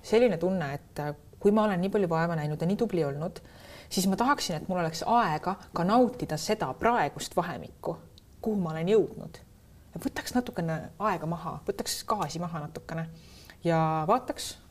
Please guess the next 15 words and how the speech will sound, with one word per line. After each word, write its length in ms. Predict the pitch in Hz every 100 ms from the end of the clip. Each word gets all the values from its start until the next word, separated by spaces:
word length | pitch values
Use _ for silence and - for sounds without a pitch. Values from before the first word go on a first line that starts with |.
| - - -
kuu, 380 | 170 165 202 -
paar, 340 | 170 156 170 240 - - - -
"Oh, 180 | 208 - -
tegin 220 | 180 160
need 160 | 170 175
asjad 220 | 165 165
ära, 140 | 170 170 160
mm, 540 | 156 233 208 160 151
päris 240 | 180 269 -
tore." 300 | 147 139 156 - -
Millal 400 | 226 240 359 320
meil 120 | 269 240
on 60 | 247
aega 140 | 208
nautida? 500 | 170 190 190 - 139